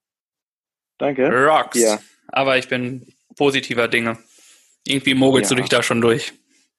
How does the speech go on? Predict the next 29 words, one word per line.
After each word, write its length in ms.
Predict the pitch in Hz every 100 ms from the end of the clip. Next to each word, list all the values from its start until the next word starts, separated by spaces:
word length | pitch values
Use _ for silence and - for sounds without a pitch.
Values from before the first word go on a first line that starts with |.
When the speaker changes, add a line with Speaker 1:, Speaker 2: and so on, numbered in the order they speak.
| _ _ _ _ _
Speaker 1:
Genau, 480 | 180 139 107 104 98 _ _
das, 340 | - 104 - -
äh, 200 | 92 101
wird 160 | 110
schon 140 | - 101
schief 240 | - 101
gehen. 280 | - 95 92 _ _ _ _
<laughs> 480 | - 156 139 - -
Speaker 2:
Ja. 320 | 143 - - - - - - -
Speaker 1:
Ja. 180 | 175 196
Speaker 2:
Ähm, 340 | 202 208 202
meine 360 | 190 247 302 135
Woche 440 | 127 127 151 285 - _ _ _ _ _ _
war 500 | 123 143 165 202 -
eigentlich 400 | 170 180 175 - _
sehr 380 | 147 135 143 160
entspannt. 720 | 151 - 139 131 180 226 -
Jetzt 220 | 156 156
am 120 | 160
Wochenende 680 | 160 165 165 165 156 151 - -
war 200 | 135 143
ich 100 | -
bei 120 | 139
meinem 180 | 135 135
besten 300 | 135 135 139
Kumpel 580 | - 131 135 131 131 _ _ _
in 120 | - 131
der 160 | 123
Heimat. 640 | 123 117 120 147 247 -